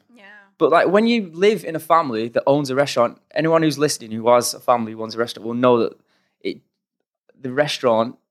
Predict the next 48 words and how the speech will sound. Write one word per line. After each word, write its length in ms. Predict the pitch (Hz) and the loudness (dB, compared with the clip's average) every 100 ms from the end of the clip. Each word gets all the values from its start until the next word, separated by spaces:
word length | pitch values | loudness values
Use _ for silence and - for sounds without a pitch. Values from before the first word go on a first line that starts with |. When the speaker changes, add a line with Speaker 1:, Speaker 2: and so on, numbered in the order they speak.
| _ _ | _ _
Speaker 2:
takes 220 | 127 120 | -6 -6
control 560 | 131 113 123 120 110 107 | -8 -2 4 4 4 0
and 100 | 107 | -4
is 200 | 101 - | -10 -10
pretty 300 | - 135 120 | 0 0 0
much 220 | 120 - | -4 -6
the 80 | 113 | -4
whole, 420 | 120 120 113 113 _ - | 0 2 0 -6 _ -18
the 60 | - | -8
whole 200 | 131 131 | -6 0
emphasis 440 | 127 131 127 127 113 | -2 -2 -8 -8 -8
on 120 | 110 | -4
life 320 | 120 123 110 | 0 0 0
is 100 | 113 | -2
about 220 | 104 120 92 | 2 2 2
that 120 | 78 | 0
restaurant. 460 | 120 120 117 104 - - | 0 0 -2 -4 -4 0
Speaker 1:
I, 220 | 247 - | 0 0
yeah, 140 | 233 226 | -2 0
I 100 | 226 | -2
grew 220 | 233 214 | -4 -12
up 120 | 202 | -12
thinking 340 | 226 202 202 190 | -14 -20 _ -20
we 60 | 185 | _
were 80 | 185 | _
just, 180 | 180 180 | _ _
like, 80 | 180 | _
a 40 | 175 | _
restaurant 400 | 175 _ 175 170 _ _ _ _ _ - | _ _ _ _ _ _ _ _ _ -10
family. 120 | 135 | 0
Speaker 2:
Yeah, 300 | 165 180 170 | 2 6 4
but 220 | 143 170 - | 4 0 0
the 60 | |
Speaker 1:
Not 100 | 175 | 2
Speaker 2:
thing 140 | 214 208 | 2 0
Speaker 1:
so 40 | |
much 160 | 202 202 | -8 -16
a 40 | |
Muay 180 | 190 196 | -12 -12
Thai 220 | 214 226 | -10 -10
<laughs> 280 | 240 - 269 | -6 -4 -4
family. 160 | 262 262 | -4 -4
Speaker 2:
No, 280 | 220 294 320 | 0 2 2
no, 220 | 294 320 | 2 2
it's 200 | 185 208 | 2 -2
true, 300 | - 262 311 | -2 0 2
it's 120 | 196 | 0
true. 380 | - 254 240 160 | 0 0 0 -4